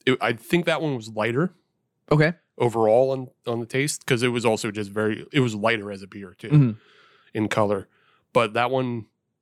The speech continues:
Speaker 1: had a lot of the apple kinda sour and snap notes
Speaker 2: Yeah.
Speaker 1: at the end of it.
Speaker 2: Okay.
Speaker 1: Just like this one.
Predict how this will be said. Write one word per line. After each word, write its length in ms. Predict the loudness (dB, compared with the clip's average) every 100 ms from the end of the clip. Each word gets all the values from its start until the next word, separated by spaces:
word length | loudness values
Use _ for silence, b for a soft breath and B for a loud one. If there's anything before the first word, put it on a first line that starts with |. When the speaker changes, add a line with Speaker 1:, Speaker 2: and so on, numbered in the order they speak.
| _ -10
Speaker 1:
had 380 | -2 -2 -2 -6 _ -12
a 60 |
lot 220 | -2 0
of 160 | 0 0
the 240 | -4 -4 -6
apple 640 | -6 -6 -2 0 0 -2 -6 _ _
kinda 340 | -4 -2 -2 -4
sour 460 | -2 0 2 0
and 120 | -2
snap 300 | -4 -4 -4
notes 380 | -2 -2 -2 -8 _
Speaker 2:
Yeah. 280 | 4 4 2
Speaker 1:
at 120 | -4
the 160 | -10 -10
end 160 | -8 -6
of 100 | -6
it. 200 | -10 _ _ _ _ _ 0
Speaker 2:
Okay. 300 | 2 0 -4 _ -6
Speaker 1:
Just 160 | -4
like 140 | -4 -4
this 200 | -6 -8
one. 200 | -14